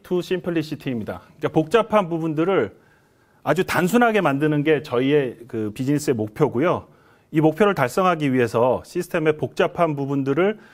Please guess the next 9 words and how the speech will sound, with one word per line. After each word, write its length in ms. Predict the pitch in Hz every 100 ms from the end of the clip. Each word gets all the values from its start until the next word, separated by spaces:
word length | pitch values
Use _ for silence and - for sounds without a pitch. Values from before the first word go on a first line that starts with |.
| - _
최대한 600 | - 233 220 208 214 220
단순하게 500 | - 127 160 180 147
만들고 600 | 120 110 113 104 107 151 -
그리고 240 | - 120
표준화하고 880 | 123 - 190 196 170 151 139 170 196 - _ _
최적화하는 720 | - 226 220 208 180 156 135
작업을 420 | 117 113 120 123
진행하고 420 | - 123 113 113
있습니다. 440 | 104 - 98 87